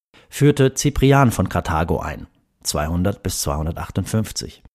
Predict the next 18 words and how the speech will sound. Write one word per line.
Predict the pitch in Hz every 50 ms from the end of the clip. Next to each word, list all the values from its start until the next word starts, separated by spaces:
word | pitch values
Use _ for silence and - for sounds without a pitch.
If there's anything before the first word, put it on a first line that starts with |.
| _ _ _ _ _ _ - - - - - _
Andere | - 127 160 185 180 131 113
bedeutende | 107 90 95 98 113 - 127 107 69
Autoren | 69 - - - 104 104 104 110 117
kamen | - - 104 98 95 85
aus | 80 - -
Caesarea, | - 92 82 90 80 69 90 101 110 113 113 113
Antiochia | - 95 98 87 - 92 90 90 - - - 104 90
und | 90 101 110 -
Anatolien. | - 104 - - - - 95 73 65 64 60 - - _ _ _ _ _ _ _ _ _ _ _ _ _ _ _
Nicht | - 139 147 - -
nur | - 156 131
der | 107 101 98 87 85
christliche | - - - 170 165 - - 131 107 117 110
Glaube | 98 104 98 110 139 165 135 92
entstand | - - - - 85 82 85 87
im | 85 82
Nahen | 80 71 71 78 78
Osten, | - 98 104 - - - 117 123 131 -